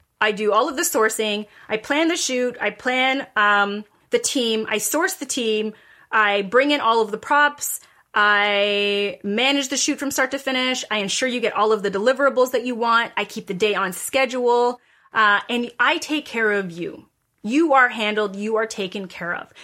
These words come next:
because that is what I would want if I was investing in my brand and showing up like that. I treat your business like it was my own,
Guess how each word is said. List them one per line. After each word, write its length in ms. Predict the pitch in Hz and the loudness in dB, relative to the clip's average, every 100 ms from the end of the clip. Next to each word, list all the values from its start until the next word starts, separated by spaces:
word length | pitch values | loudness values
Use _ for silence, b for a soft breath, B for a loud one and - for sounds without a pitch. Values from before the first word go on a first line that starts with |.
| B | B
because 260 | 233 240 220 | -4 -4 -2
that 240 | 262 269 302 | 2 2 2
is 140 | 269 | -4
what 280 | 220 226 226 | -2 -2 0
I 180 | 226 240 | 4 4
would 220 | 220 208 | 4 -4
want 240 | 185 180 180 | -2 -4 -2
if 180 | 208 - _ | -6 -6 _
I 300 | 262 294 269 | 4 6 4
was 240 | 214 214 208 | 2 0 0
investing 480 | 190 202 - 202 | -2 -4 -4 -8
in 100 | 190 | -6
my 240 | 190 208 220 | -2 0 0
brand 300 | 220 220 220 | -2 -2 -4
and 160 | 185 | -6
showing 400 | - - 220 202 | -4 -2 0 0
up 160 | 185 180 | -2 -4
like 180 | 185 147 | -10 -8
that. 240 | - - - _ _ _ _ _ _ _ - | -8 -10 -14 _ _ _ _ _ _ _ -4
I 160 | 214 | -4
treat 180 | 214 247 | -2 -4
your 80 | 269 | -2
business 380 | 240 220 226 214 | -2 -2 -4 -2
like 180 | 190 196 | -2 -2
it 40 | |
was 140 | 196 | -6
my 140 | 196 185 | -4 -4
own, 300 | 185 160 | -4 -6